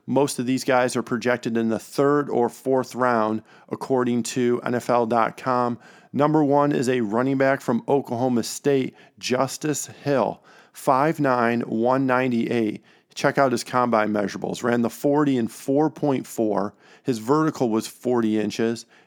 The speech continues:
and his broad jump was ten ten. He was a star for the Cowboys the last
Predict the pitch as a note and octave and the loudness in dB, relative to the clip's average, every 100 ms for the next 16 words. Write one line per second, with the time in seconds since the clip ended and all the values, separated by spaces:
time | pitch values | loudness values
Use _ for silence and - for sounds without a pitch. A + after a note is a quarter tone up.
0 | _ B2 A#2 G2 G2 B2 C#3 C3+ B2+ B2+ | _ -2 -2 -2 0 2 2 2 0 0
1 | B2 G2+ - - - C3+ C3+ B2 - - | -2 -4 -6 -12 -4 -2 0 -4 -12 -20
2 | _ - - B2+ G#2+ A2 A2+ G#2+ A2 G2 | _ -10 -2 0 0 0 0 0 0 0
3 | - - C3 D3+ D3 C3 - B2 B2 C3 | -2 0 2 2 0 -4 0 0 2 2
4 | B2+ - A#2+ A2+ A2 - | 0 2 2 4 2 -4